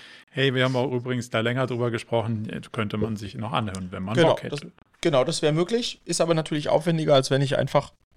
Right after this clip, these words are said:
Speaker 2: ein Bild von mir aus der, am Schneidetisch in der Filmhochschule draufklatsche und noch dazu,
Speaker 1: Ja.
Speaker 2: ähm, äh, haben wir das Problem, dass, äh, dass LinkedIn, äh, mit,
Speaker 1: Video nicht
Speaker 2: ne,
Speaker 1: mag.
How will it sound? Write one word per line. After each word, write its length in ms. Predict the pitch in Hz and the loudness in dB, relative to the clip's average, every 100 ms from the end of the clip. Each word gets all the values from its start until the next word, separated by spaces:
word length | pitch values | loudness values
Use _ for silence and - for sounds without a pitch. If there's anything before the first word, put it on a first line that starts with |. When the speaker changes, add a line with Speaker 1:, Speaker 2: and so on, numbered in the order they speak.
| _ _ _ _ _ - | _ _ _ _ _ -6
Speaker 2:
ein 140 | 139 139 | -4 2
Bild 240 | 139 139 | 2 2
von 240 | - - 127 | -2 -4 0
mir 200 | 131 131 | 4 4
aus 180 | 131 | 4
der, 400 | - 120 113 107 - | 4 6 6 2 -4
am 140 | 117 | -4
Schneidetisch 500 | - 123 135 - 127 | 0 2 2 0 -2
in 60 | 117 | -4
der 80 | |
Filmhochschule 500 | - 143 156 - 156 | -2 -2 -2 -2 -2
draufklatsche 500 | 156 143 143 147 143 139 | 0 0 2 0 -2 -4
und 180 | 127 | -2
noch 180 | 123 143 | 0 0
dazu, 460 | - 156 - 185 202 - - - - | 0 -2 -2 -4 -4 -12 -16 -16 -6
Speaker 1:
Ja. 180 | 117 107 | 0 4
Speaker 2:
ähm, 160 | 143 143 | 4 2
äh, 40 | |
haben 360 | 120 127 123 139 | -2 0 0 2
wir 80 | 139 | 2
das 160 | 135 | 0
Problem, 300 | - 131 135 | 0 0 2
dass, 240 | 131 120 - | 2 0 0
äh, 400 | - 123 113 113 | 2 4 4 2
dass 200 | 117 - | 0 2
LinkedIn, 460 | 131 135 123 123 | 0 2 2 2
äh, 300 | 107 110 117 113 - - - | 0 2 2 0 -8 -12 0
mit, 180 | 120 | 4
Speaker 1:
Video 160 | 113 104 | 4 2
nicht 220 | 101 117 | 0 -2
Speaker 2:
ne, 20 | 120 | -2
Speaker 1:
mag. 280 | 107 110 | -6 -10